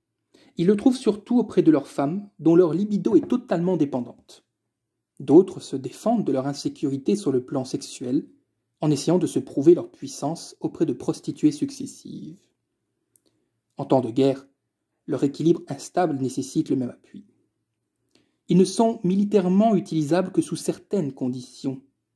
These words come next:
Serrés dans le rang, ils peuvent se maintenir debout à côté à leurs camarades.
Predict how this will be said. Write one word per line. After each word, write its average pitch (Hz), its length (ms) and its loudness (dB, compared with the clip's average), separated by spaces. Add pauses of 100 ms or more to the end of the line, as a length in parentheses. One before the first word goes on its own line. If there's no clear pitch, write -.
(560)
Serrés 151 380 4
dans 127 140 0
le 120 100 -6
rang, 170 420 -6 (640)
ils 156 140 -2
peuvent 226 160 4
se - 100 -10
maintenir 175 380 2
debout 151 340 2
à 170 60 -2
côté 190 440 0
à 135 60 -2
leurs 135 140 -6
camarades. 123 600 -8